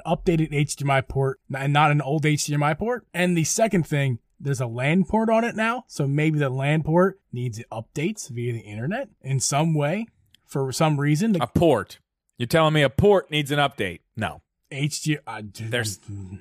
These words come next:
Speaker 2: there's something in there. Something's going on in there. I wanna see what, I wanna, all I really want,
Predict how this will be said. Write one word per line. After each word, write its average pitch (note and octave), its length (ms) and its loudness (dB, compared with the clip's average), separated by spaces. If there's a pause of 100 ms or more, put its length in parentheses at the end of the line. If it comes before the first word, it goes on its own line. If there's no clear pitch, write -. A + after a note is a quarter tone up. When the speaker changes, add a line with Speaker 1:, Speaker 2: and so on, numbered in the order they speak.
Speaker 2:
there's G#2 180 -10
something C#3 360 -2
in G#2 120 -8
there. D#2+ 200 -20 (320)
Something's F#3+ 480 0
going C3 320 -4
on A2+ 180 -4
in G2+ 60 -12
there. G2 180 -6 (180)
I D3 200 2
wanna E3+ 180 0
see D3+ 160 -2
what, C#3 160 -4
I D#3 60 2
wanna, A#3+ 180 0 (540)
all B3 180 4
I D4 60 6
really B3 240 4
want, D3 300 -4